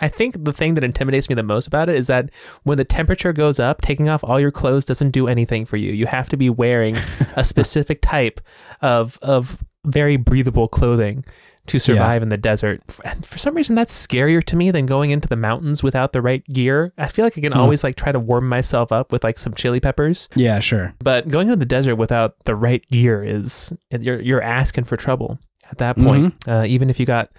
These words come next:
Speaker 1: splash fruits and hydromelons, who knows?
Speaker 2: Sure.
Speaker 1: Who knows how far
Speaker 2: Yeah.
Speaker 1: you're gonna make it before
Speaker 2: <laughs>
Speaker 1: that, before you start seeing mirages.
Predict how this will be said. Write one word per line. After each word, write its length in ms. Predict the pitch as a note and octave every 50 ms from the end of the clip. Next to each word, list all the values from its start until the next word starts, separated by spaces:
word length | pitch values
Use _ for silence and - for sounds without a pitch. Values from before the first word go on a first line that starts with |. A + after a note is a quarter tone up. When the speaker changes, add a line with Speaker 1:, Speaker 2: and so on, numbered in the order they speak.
| _ _ -
Speaker 1:
splash 420 | - - - D3 C3+ B2+ B2 -
fruits 220 | - D3 C#3 - C3
and 80 | A#2+
hydromelons, 760 | A#2+ B2+ C3+ B2+ A#2+ A2 G#2+ G2+ G2 G2+ F#2 G2 G2+ - - -
who 120 | - C3
knows? 460 | A#2+ A#2 B2 B2 A2+ G#2 G#2+ A2 - -
Speaker 2:
Sure. 140 | - C3+ -
Speaker 1:
Who 40 |
knows 160 | B2+ C3 C3+ -
how 120 | C#3 B2
far 140 | A2+ G2 B2+
Speaker 2:
Yeah. 0 |
Speaker 1:
you're 100 | B2 A#2
gonna 140 | A#2 A#2 A2
make 240 | A2 A2+ B2 A#2+ A#2
it 100 | - - _ - -
before 300 | A#2 A2 - - A#2+ A#2
Speaker 2:
<laughs> 100 | G2+ A2
Speaker 1:
that, 200 | G#2+ G#2+ G#2 - - _ - D3+ - - _
before 220 | - A#2+ - B2 A#2
you 80 | A2
start 180 | - - A#2+ -
seeing 200 | - B2+ A2+ A2
mirages. 600 | G#2+ G#2 G#2+ G#2+ A2 A2+ - - G#2 G2+ - -